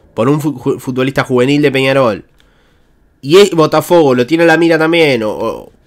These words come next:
o quiere ofertar, lo que quiere tener Botafogo es prioridad.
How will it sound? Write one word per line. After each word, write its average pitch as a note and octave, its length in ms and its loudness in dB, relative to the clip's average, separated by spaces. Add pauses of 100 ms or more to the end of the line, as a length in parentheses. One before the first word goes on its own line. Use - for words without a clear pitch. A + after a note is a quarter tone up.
o A#2 140 -12
quiere F3+ 180 4
ofertar, F3+ 600 0 (1000)
lo C3 220 -2
que C#3 340 0
quiere F#3+ 380 4
tener D#3+ 320 2
Botafogo E3 500 -2
es D3+ 80 -2
prioridad. A#2 520 -2